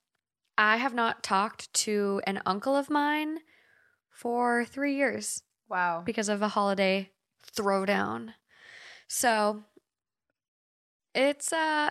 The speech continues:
Speaker 1: it's a very traumatic time for a lot of people.
Speaker 2: It, I completely, me and, um, one of my friends were just talking about this. The holidays bring out weird, weirdness. <laughs> It, I mean, they're really
Speaker 1: Truly.
Speaker 2: great and they're really fun and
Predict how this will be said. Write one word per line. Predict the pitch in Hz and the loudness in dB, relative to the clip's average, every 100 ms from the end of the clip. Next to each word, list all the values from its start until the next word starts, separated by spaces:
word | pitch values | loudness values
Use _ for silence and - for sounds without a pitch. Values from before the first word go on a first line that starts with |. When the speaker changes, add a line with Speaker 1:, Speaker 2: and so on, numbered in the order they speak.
| - | 0
Speaker 1:
it's | 320 | 0
a | 294 | 2
very | 285 311 | 2 2
traumatic | 311 285 277 | 2 2 2
time | 254 247 | 0 0
for | 240 | 0
a | |
lot | 214 196 | 0 0
of | 196 | -2
people. | 202 - - 196 _ _ | -4 -2 -4 -6 _ _
Speaker 2:
It, | 208 214 _ _ - | -10 -10 _ _ 6
I | 202 202 | 6 6
completely, | 196 214 - 196 156 190 | 0 -12 -10 -10 -8 -8
me | 208 208 | -8 -8
and, | 220 - | -8 -4
um, | 185 190 185 180 - _ _ | 0 0 -2 -6 -18 _ _
one | 202 | -8
of | 196 | -8
my | 180 | -8
friends | 180 180 | -8 -8
were | 170 175 | -8 -10
just | - 160 - | -8 -8 -4
talking | 151 151 156 | -4 -4 -6
about | 165 175 | -6 -2
this. | 202 208 214 - - _ _ | 0 0 0 -8 -12 _ _
The | 180 | -2
holidays | 180 170 196 202 214 | 2 2 2 -2 -6
bring | - _ 180 175 | -10 _ -6 -4
out | 170 165 - | -4 -6 -8
weird, | 165 165 170 165 160 165 175 _ _ _ _ _ _ _ 165 | -16 -12 -8 -8 -8 -10 -12 _ _ _ _ _ _ _ -4
weirdness. | 190 180 165 156 147 185 - - - | -2 -2 -4 -6 -6 -8 -12 -12 -8
<laughs> | 214 196 - - - | -6 -4 -6 -10 0
It, | 247 247 | 2 4
I | 240 | 2
mean, | 254 254 | 2 2
they're | 269 | 2
really | 269 214 | 4 6
Speaker 1:
Truly. | 180 165 | 6 6
Speaker 2:
great | 226 196 | 4 2
and | - 208 | -2 0
they're | 208 | 0
really | 208 214 | 0 -4
fun | - 190 175 175 - | 0 0 2 -2 -4
and | 190 180 | -4 -2